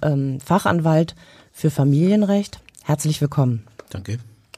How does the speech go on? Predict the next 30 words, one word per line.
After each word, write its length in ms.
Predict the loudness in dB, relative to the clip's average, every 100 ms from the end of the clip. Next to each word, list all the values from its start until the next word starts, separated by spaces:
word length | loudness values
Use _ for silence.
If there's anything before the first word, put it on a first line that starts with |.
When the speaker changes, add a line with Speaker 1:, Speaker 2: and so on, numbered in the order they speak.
| _ _ _ _ -20 -20 -20 -20 -18 -20 -20 -20 -20 -4
Speaker 1:
Wir 120 | 0 4
fangen 160 | 6
mal 100 | 6
mit 140 | 6 6
dem 160 | 4
Schlimmsten 640 | 4 4 4 4 0 -2 2
an, 120 | 4
dann 140 | 6
haben 140 | 4 4
wir 60 |
das 140 | 2 4
hinter 300 | 2 2 0
uns. 260 | -2 -4 -4
Es 220 | -4 -2
kommt 260 | -4 -4 -2
zu 80 |
einem 220 | 0 0 0
Todesfall. 640 | 0 0 -2 -4 -6 -8 -12 -8
Also 400 | 0 2 4 2
wir 140 | 4 4
haben 200 | 4 2
eine 300 | 2 2 0
Patchwork-Familie 1000 | -2 -4 -2 -6 -2 0 2 2 2 2
und 300 | 2 0 -4 -16 -20 -20 -20 -8
ein, 460 | 0 4 4 4 2 0 0
äh, 480 | 2 4 4 0 0
einer 220 | 0 2
der 100 | 0
Partner, 560 | 0 0 0 2 2 0
Partnerin 640 | -2 -2 0 2 2 0